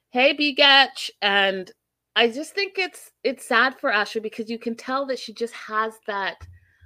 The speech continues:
longing to have that relationship and she's trying, but she also still hasn't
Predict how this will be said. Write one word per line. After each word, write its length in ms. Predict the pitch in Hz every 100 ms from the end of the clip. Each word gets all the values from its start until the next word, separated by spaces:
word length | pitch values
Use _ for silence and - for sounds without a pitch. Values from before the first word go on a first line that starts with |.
| -
longing 680 | 180 190 190 196 214 214 208
to 120 | 202
have 300 | 180 180 180
that 160 | 175 170
relationship 720 | 165 160 160 190 175 185 185
and 100 | 165
she's 240 | 175 160
trying, 720 | - - 151 151 180 226 262 277 - _ -
but 120 | 196
she 180 | 220 196
also 320 | 202 202 214
still 340 | - 202 185
hasn't 600 | 185 180 175 175 170 156